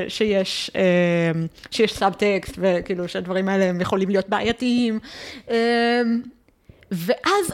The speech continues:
המון זמן לתוך הסרט, המון זמן, ואני עדיין מחזיקה במין כזה, "מ, למה אני רואה את זה?"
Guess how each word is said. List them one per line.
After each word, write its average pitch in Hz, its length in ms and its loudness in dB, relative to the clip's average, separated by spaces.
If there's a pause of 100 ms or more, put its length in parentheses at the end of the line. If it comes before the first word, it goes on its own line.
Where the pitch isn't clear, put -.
המון 415 800 0
זמן 254 300 0
לתוך 233 300 0
הסרט, 185 420 0
המון 349 320 2
זמן, 233 180 2
ואני 214 200 2
עדיין 302 240 0
מחזיקה 262 460 -2
במין 240 280 0
כזה, 202 440 -2 (500)
"מ, 240 420 0
למה 233 180 0
אני 220 120 0
רואה 208 280 0
את 262 80 -4
זה?" 349 80 -4